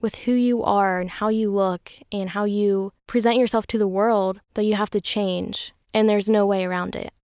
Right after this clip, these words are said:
I've been there before. I've been there countless of times over and over again, even after I had this huge self-love revelation, and then I'd fall back into the trap.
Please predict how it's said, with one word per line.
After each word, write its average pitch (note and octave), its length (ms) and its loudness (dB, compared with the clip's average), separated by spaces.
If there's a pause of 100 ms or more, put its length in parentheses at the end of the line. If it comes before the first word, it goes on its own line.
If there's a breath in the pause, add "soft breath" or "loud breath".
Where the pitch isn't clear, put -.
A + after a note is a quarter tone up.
I've A#3 160 4
been E4+ 140 2
there D#4 140 4
before. - 460 -4
I've G#3+ 140 -6
been C4 120 2
there C4 160 2
countless B3 420 -2
of A3 80 -8
times F#3+ 400 -4
over G#3+ 300 0
and G#3 80 0
over G#3 240 -2
again, F3+ 400 -6 (100)
even A#3+ 300 2
after G#3 680 2
I F#3 520 -2 (180)
had G#3+ 200 -4
this G3+ 160 -2
huge G#3 320 -4
self-love G3 800 0 (180)
revelation, F#3 760 0 (380 loud breath)
and G#3 120 0
then G#3 120 2
I'd G3 180 0
fall G#3 220 4
back F#3 200 0
into F#3+ 180 -4
the F3+ 100 -4
trap. - 420 -4